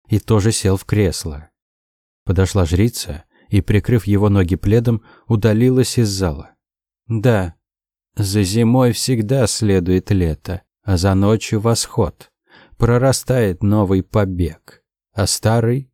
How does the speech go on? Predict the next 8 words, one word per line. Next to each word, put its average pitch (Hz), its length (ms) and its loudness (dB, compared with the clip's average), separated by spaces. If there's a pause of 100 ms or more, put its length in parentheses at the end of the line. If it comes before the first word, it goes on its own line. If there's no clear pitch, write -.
(100)
увядает. 92 1080 0 (420)
Это 120 380 2
жизнь, 92 600 0 (120)
одно 101 560 0 (160)
сменяется 101 840 0
другим. 90 720 -2 (320)
Может, 104 520 0
пора?" 98 760 -2